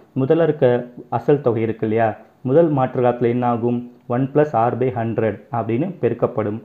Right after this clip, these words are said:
அப்படிதான் நம்ம முன்னாடி பார்த்தோம். இதுல R என்ன? first வருஷத்துக்கு ஏ. அதனால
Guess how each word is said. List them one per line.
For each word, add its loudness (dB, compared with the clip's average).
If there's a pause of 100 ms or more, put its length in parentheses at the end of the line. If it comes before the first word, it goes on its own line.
அப்படிதான் -2
நம்ம -2
முன்னாடி -2
பார்த்தோம். -4 (260)
இதுல 4
R 6
என்ன? 2
first -8
வருஷத்துக்கு -2 (260)
ஏ. -2
அதனால -4